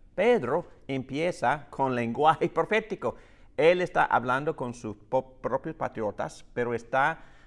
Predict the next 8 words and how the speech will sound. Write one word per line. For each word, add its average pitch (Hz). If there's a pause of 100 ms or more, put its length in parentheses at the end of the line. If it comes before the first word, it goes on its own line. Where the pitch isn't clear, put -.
(120)
haciendo 139
referencia 131 (220)
a 120
las 123
promesas 127
del 107
nuevo 101
pacto. 143